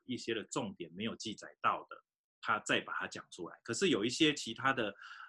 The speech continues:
呃，他认为没有办法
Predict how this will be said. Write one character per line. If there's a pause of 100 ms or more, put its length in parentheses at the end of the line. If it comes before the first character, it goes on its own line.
呃，
他
认
为 (420)
没
有
办
法